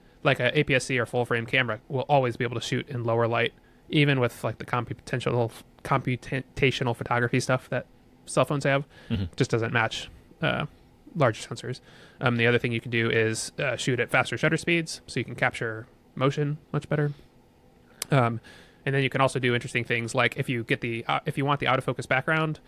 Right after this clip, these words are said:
Speaker 1: that you get, um, in camera, like, not as a filter,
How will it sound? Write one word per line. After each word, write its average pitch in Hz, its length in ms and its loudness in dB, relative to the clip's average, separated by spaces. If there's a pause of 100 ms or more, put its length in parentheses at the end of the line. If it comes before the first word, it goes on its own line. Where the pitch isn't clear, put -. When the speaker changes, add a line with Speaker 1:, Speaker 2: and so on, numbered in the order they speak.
(240)
Speaker 1:
that 151 120 0
you 151 80 2
get, 151 220 4 (260)
um, 113 420 0 (300)
in 139 160 0
camera, 147 380 2 (380)
like, - 320 -12
not 127 340 0
as 127 140 -4
a 113 40 -10
filter, 165 360 -2